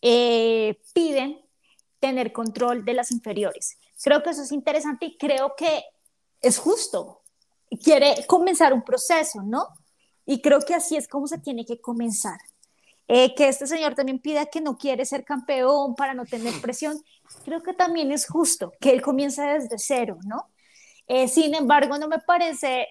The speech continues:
no me parece tan justo que venga con jugadores. Eh, viene con una rosca.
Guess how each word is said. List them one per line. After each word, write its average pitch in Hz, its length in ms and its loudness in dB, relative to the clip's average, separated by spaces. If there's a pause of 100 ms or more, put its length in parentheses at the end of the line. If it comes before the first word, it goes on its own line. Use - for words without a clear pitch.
no 277 320 0
me 339 100 -4
parece 349 420 -2 (180)
tan 339 240 -4
justo 294 540 -6 (300)
que 294 120 -2
venga 254 320 -2
con 269 160 -4
jugadores. 233 840 0 (1400)
Eh, 240 640 2 (120)
viene 269 340 0
con 330 160 -4
una 254 180 -2
rosca. - 500 -6